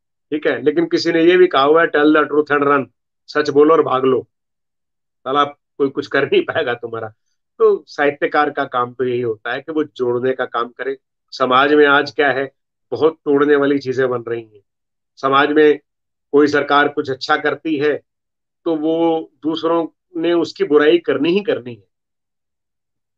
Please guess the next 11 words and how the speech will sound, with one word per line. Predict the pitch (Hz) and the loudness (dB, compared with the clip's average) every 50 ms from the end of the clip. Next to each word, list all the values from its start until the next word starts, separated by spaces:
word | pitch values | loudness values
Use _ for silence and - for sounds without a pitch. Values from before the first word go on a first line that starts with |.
| _ _ _ _ - | _ _ _ _ -6
विपक्ष | 113 110 127 151 147 - - 131 | -4 -2 -2 -2 -4 -4 -4 -2
जो | 131 135 123 | 0 0 0
है | 117 117 127 156 175 - _ _ _ _ _ _ _ | 0 -2 -2 -4 -6 -8 _ _ _ _ _ _ _
उसने | 156 - - 185 196 | -12 -6 -2 -2 0
बुराई | 170 165 165 165 175 185 | 2 2 2 4 4 2
करनी | 180 - 160 147 151 170 | 2 2 0 -2 0 0
ही | 175 | -2
करनी | 170 - 143 143 143 139 135 117 104 | 0 -2 -2 -2 -2 -2 -4 -4 -6
है, | 104 98 - _ _ _ _ _ _ _ _ _ - | -10 -12 -14 _ _ _ _ _ _ _ _ _ -4
और | 143 147 151 | 0 0 2
अगर | 156 156 165 165 156 - | 2 2 2 2 0 -2